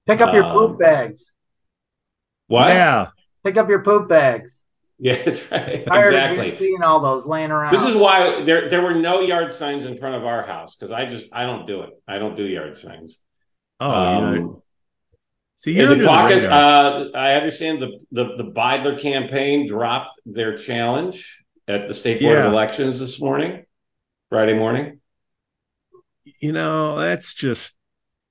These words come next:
Speaker 2: Well,
Speaker 1: Oh, yeah.
Speaker 2: maybe they listened to what I said on the podcast of, "Do you wanna be a sore loser or do you wanna be gracious?"
Speaker 3: So, okay, if they
Speaker 1: Yeah.
Speaker 3: drop that, that means that the likelihood of them suing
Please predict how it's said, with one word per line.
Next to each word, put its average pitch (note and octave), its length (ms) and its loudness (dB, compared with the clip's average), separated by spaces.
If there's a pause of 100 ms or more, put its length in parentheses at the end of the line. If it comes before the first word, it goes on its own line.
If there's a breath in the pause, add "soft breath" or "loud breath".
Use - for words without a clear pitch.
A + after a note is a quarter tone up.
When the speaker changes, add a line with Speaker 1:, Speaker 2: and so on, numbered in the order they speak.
(360)
Speaker 2:
Well, - 360 6
Speaker 1:
Oh, - 40 -2
yeah. A#2+ 60 0
Speaker 2:
maybe D3+ 240 6
they F#3 100 8
listened G3+ 320 6
to G3 80 8
what F3+ 180 6
I F3 100 6
said F#3+ 280 0
on F3 80 0
the E3 140 -4
podcast E3 680 -6
of, G2 160 -12
"Do A#2 80 -10
you A#2+ 120 -2
wanna B2+ 360 -2
be C3+ 160 -4
a B2+ 60 -2
sore B2 360 -4
loser G#3 480 -2
or E3 80 0
do C#3 60 -6
you C3+ 140 -4
wanna C3+ 520 -4
be A#2 220 -10
gracious?" B2 680 -6 (1300)
Speaker 3:
So, D#3+ 480 0 (800)
okay, D#3 220 2
if D3 80 2
they D3+ 80 2
Speaker 1:
Yeah. B2 80 2
Speaker 3:
drop D3+ 320 2
that, D3+ 360 0
that D3+ 200 -2
means D3+ 340 -4
that C#3 460 -4
the A#2+ 100 -10
likelihood C3+ 640 -2
of A#2 120 -4
them B2 200 -4
suing C3 800 -4